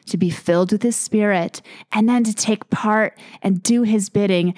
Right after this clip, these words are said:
and preach the word. And right now,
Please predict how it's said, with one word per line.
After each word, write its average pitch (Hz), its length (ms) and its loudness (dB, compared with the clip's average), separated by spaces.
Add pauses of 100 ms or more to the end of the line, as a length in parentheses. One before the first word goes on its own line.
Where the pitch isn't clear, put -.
(240)
and 180 240 0
preach - 800 -2 (300)
the 170 120 -4
word. - 580 -8 (1000)
And 196 160 4
right 220 180 0
now, 185 440 2